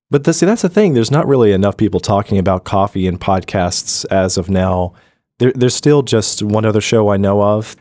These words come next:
and then there's our show. And I've, I, I'm kind of feeling like there's just a, a vacuum of opportunity here that a lot of the excellent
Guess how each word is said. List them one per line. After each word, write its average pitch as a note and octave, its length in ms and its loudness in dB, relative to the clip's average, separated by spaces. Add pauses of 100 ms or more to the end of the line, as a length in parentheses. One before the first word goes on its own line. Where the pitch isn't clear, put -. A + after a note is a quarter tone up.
(160)
and G#2 280 0
then A2+ 120 2
there's G#2 180 0
our A#2+ 180 0
show. D#3+ 360 -2 (520)
And A#2 360 2
I've, A#2+ 240 -2
I, A#2 180 2
I'm A2+ 140 -2
kind C#3+ 180 0
of D#3+ 80 -2
feeling A#2 380 0
like G2 180 0
there's G#2 260 2
just - 280 -2
a, F#2 160 2
a F#2+ 40 -2
vacuum F#2 540 -2
of F2 120 -4
opportunity G2 600 -2
here F#2+ 260 0
that F2+ 160 0
a F2+ 80 0
lot G2 200 2
of G2+ 80 -4
the F2 220 0 (340)
excellent G#2 500 -2